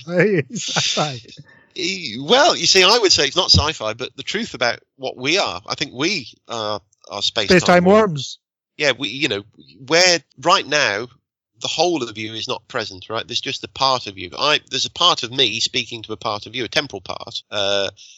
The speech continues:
Speaker 2: and there's a part of me. So, you know, at each moment that I exist, all that's present at, a-, at any particular moment is just a single part of me.
Speaker 1: Right,
Speaker 2: And
Speaker 1: should, we should,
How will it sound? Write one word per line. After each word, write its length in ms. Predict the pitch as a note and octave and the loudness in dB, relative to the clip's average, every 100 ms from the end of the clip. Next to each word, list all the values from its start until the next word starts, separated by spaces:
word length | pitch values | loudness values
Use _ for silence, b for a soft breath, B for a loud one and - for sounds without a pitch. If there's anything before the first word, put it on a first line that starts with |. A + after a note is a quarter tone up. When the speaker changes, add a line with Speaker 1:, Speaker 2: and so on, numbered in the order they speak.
| _ | _
Speaker 2:
and 100 | A2 | -10
there's 140 | A2+ G#2+ | -6 -6
a 40 | |
part 360 | - C3+ C3+ - | -2 -2 0 -2
of 60 | G#2 | -4
me. 200 | A2 A2+ | -6 -6
So, 280 | - - G2+ - _ _ _ | -6 -4 -6 -6 _ _ _
you 100 | C3+ | -10
know, 140 | F#2+ E2 | -8 -8
at 80 | - | 0
each 240 | E3 G3 D#3+ | 0 0 0
moment 320 | D#3 D3+ C3 | 0 0 -2
that 80 | B2 | 0
I 120 | A#2 | 2
exist, 600 | A2 A2+ A#2 F#2+ - - _ _ _ _ - | 0 -2 -2 0 -2 -6 _ _ _ _ -4
all 220 | D#3 D#3 | 0 0
that's 160 | C3 | 0
present 500 | - C#3+ B2 A2 A2 | -2 0 0 -2 -10
at, 80 | G#2+ | -4
a-, 180 | A2 - | -4 -4
at 160 | G2+ A2+ | -8 -8
any 140 | A2+ | -8
particular 340 | - A#2 A2 | -8 -10 -8
moment 340 | G#2 G2+ G2+ G#2 | -4 -4 -6 -10
is 100 | G#2+ | -8
just 260 | A2 G#2+ | -6 -6
a 40 | - | -2
single 300 | - A#2 G2 | -2 -4 -8
part 360 | - G2+ F2+ | -2 0 0
of 100 | F2+ | -6
me. 240 | F2 D#2+ - _ _ | -10 -12 -14 _ _
Speaker 1:
Right, 220 | - G3+ | 2 6
Speaker 2:
And 80 | E3 | 6
Speaker 1:
should, 160 | D#3+ G#3 | 4 4
we 80 | F#3+ | 4
should, 200 | - | 2